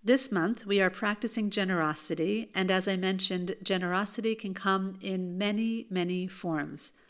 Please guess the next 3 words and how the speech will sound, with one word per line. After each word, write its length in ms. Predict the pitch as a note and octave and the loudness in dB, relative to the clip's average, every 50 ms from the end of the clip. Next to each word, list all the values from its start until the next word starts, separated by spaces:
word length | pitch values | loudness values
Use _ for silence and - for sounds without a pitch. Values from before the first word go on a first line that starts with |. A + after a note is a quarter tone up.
| _ _ _ | _ _ _
physical, 800 | - - A#3+ A#3+ A#3 A#3+ A3+ A3+ - G3 F#3 F3 E3+ E3 - - - _ _ - | -2 2 4 4 4 4 2 0 0 -2 0 0 -2 -2 -6 -10 -20 _ _ -8
emotional, 880 | F3 E3+ F3+ F#3+ A3 A3+ - - G#3 G3+ G3+ G3 F#3+ F#3 F3+ F#3+ F#3+ - - _ _ _ - _ _ | -6 -2 0 0 0 2 0 0 -2 -2 -2 0 0 -2 -2 -4 -8 -12 -20 _ _ _ -20 _ _
monetary, 1040 | - F3+ G3 G3 G#3 G#3 G3+ - - G3+ F#3+ F#3 F3+ F3+ F3 E3 E3+ F3 E3+ - | 0 4 4 4 4 4 0 -2 -2 -2 0 2 2 2 2 0 0 -2 -6 -10